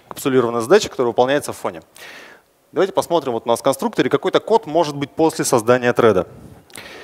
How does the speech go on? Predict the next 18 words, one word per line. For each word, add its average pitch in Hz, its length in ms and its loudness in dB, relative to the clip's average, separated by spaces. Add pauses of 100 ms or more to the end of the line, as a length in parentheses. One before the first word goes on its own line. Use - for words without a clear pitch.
(280)
В - 60 -20
чём, 196 280 0 (380)
есть 127 280 4 (200)
ли 123 100 -4
какая-то 139 360 4
в 117 40 6
этом 117 180 0
проблема? 110 440 0 (920)
Проблема 175 300 0
может 170 160 -2
быть 170 100 -4
в - 60 -16
том, 214 260 2 (600)
если 131 320 0
у 123 40 2
вас 151 320 4
оттуда 131 280 0
вылетит 123 360 -2